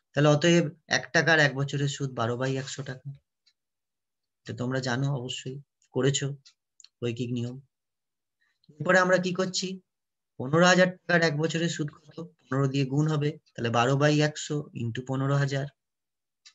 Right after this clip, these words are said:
তারপরে কত হবে? পনেরো হাজার টাকার চার বছরের সুদ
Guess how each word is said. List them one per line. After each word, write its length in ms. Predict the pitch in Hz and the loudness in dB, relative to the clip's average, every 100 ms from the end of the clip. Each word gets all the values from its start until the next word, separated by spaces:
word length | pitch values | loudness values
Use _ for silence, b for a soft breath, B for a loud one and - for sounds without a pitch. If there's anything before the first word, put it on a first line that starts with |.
| _ _ _ _ _ _ _ _ _ _ _ | _ _ _ _ _ _ _ _ _ _ _
তারপরে 340 | 139 143 175 180 180 | 0 2 4 2 2
কত 140 | 180 175 | 0 0
হবে? 180 | 175 175 190 - _ _ | 0 -2 -6 -12 _ _
পনেরো 240 | _ 156 170 | _ 2 4
হাজার 180 | 175 170 | 4 2
টাকার 200 | 165 165 165 | 0 0 2
চার 140 | 151 156 156 | 4 6 4
বছরের 320 | 151 143 139 | 2 0 -2
সুদ 140 | - | -4